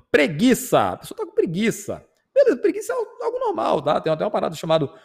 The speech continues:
ah, ócio criativo, que é o momento que você não faz porra nenhuma,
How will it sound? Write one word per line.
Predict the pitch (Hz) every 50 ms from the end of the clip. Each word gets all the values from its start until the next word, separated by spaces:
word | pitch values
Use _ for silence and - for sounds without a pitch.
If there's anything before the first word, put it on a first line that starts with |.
| _ _ _
ah, | - 110 120 123 107 110 107 -
ócio | 113 135 190 185 - - 165 147
criativo, | - - 139 139 127 - - - 202 208
que | 180
é | 208
o | 233
momento | 240 247 240 -
que | -
você | 269 254 - 269
não | 247
faz | 254 254 254 254 254
porra | - 269 269 285
nenhuma, | 262 269 269 254 277 302 330